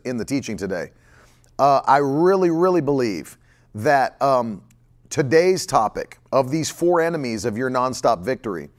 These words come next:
today's topic, um, is so essential for the believer because it really, as you heard me say, affects whether or not or how much God can use you in his kingdom.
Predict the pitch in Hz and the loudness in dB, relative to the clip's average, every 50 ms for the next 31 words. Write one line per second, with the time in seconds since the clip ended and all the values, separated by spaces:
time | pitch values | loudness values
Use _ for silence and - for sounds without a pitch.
0 | _ _ _ _ _ _ _ _ _ - 165 151 120 110 156 170 185 190 196 - | _ _ _ _ _ _ _ _ _ -2 -2 -2 2 4 4 4 4 4 0 -2
1 | - - 143 120 110 107 - - 110 104 - - _ _ _ _ _ _ - - | -4 -2 0 2 2 2 0 -2 -6 -6 -6 -12 _ _ _ _ _ _ -8 0
2 | - 139 139 135 131 120 117 107 98 - _ _ _ - 156 147 - - - - | 2 2 4 4 2 0 -2 -6 -10 -14 _ _ _ 0 0 0 0 -4 -6 0
3 | - 175 165 180 - - 151 131 - - - 170 170 180 - - - 120 107 - | 2 2 2 2 0 -2 -6 -6 -6 -4 -2 -2 -2 -2 -4 -4 -4 -4 -4 -4
4 | 139 127 117 107 117 117 127 156 170 127 107 107 107 98 113 110 - - 156 170 | -6 -6 -4 -4 -2 -2 -2 -2 -2 -2 -4 -4 -4 -6 -8 -10 -4 -2 0 0
5 | 147 110 98 101 98 - - _ _ _ _ _ _ _ _ _ _ _ _ _ | 2 0 -2 -4 -8 -12 -18 _ _ _ _ _ _ _ _ _ _ _ _ _
6 | _ _ _ _ _ _ _ _ _ _ - 165 165 - 135 160 175 175 160 151 | _ _ _ _ _ _ _ _ _ _ -2 -2 -2 -2 0 2 2 2 2 2
7 | 135 127 - 151 139 98 151 135 135 127 113 - - 165 160 151 123 110 107 - | 0 0 -2 -4 -2 -2 -2 -4 -4 -6 -4 -2 0 0 2 2 0 -2 -4 -8
8 | _ _ _ - _ - _ - 147 143 - - - 180 175 170 - - - - | _ _ _ -20 _ -16 _ 0 0 0 0 0 0 0 0 0 -2 -4 -10 -10
9 | - _ _ _ _ _ _ _ 117 123 160 175 180 170 180 131 143 151 147 139 | -10 _ _ _ _ _ _ _ 0 2 2 4 4 2 0 0 0 -2 -2 -2
10 | 135 139 147 160 139 117 107 101 - _ _ _ 127 123 101 - - - 160 175 | 0 0 2 2 2 2 0 -2 -6 _ _ _ -2 -2 0 -2 -4 -2 0 0
11 | 170 156 143 143 156 185 214 160 98 - - - - - - _ _ _ _ _ | 0 0 0 0 2 2 2 2 -2 -4 -10 -16 -18 -18 -20 _ _ _ _ _
12 | _ 104 143 151 151 156 120 - 147 135 131 131 131 156 175 180 170 139 107 120 | _ 0 2 4 4 2 2 -2 -6 -6 -4 -4 -4 -4 -4 -4 -4 -6 -6 -6
13 | 123 120 117 110 101 - _ _ _ _ _ _ 160 170 170 160 123 143 139 117 | -6 -6 -6 -8 -10 -14 _ _ _ _ _ _ -6 -4 -4 -2 -2 -2 -4 -4
14 | - - - 165 165 160 127 90 80 - | -6 -6 -6 -4 -4 -4 -4 -6 -8 -12